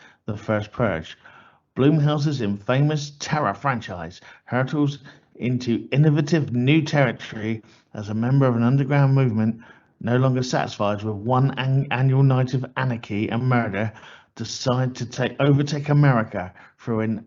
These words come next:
unending campaign of mayhem and massacre. No one is safe.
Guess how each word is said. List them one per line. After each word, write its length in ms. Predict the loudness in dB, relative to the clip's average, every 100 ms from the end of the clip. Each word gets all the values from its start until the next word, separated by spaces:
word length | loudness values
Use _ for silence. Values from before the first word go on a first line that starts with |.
| _ _
unending 520 | -2 2 4 4 4 0
campaign 560 | 0 2 4 2 2
of 180 | 0 -2
mayhem 800 | -2 2 2 2 0 0 -2 -4 -16 -8
and 260 | -6 -2 0
massacre. 720 | 0 -2 -8 -10 -8 -8 -8 -18 _ _ _ _ _ -4
No 260 | 4 4
one 400 | 4 0 -6 -10 -12
is 340 | -12 -10 -12
safe. 500 | -8 -6 -6 -12 -20